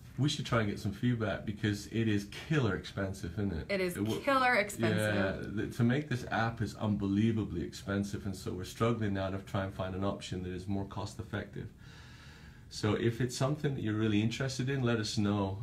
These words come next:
Speaker 1: um, because we need to f-, sort of balance the cost of it with the demand for it.
Speaker 2: Absolutely.
Speaker 1: Do you like working here?
Speaker 2: I love working here.
Speaker 1: What's the best thing about Forever?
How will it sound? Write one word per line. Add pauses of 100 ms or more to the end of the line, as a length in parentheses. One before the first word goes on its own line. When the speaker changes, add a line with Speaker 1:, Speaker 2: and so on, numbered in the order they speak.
Speaker 1:
um,
because
we
need
to
f-,
sort
of
balance
the
cost
of
it
with
the
demand
for
it.
Speaker 2:
Absolutely. (340)
Speaker 1:
Do
you
like
working
here? (220)
Speaker 2:
I
love
working
here.
Speaker 1:
What's
the
best
thing
about
Forever?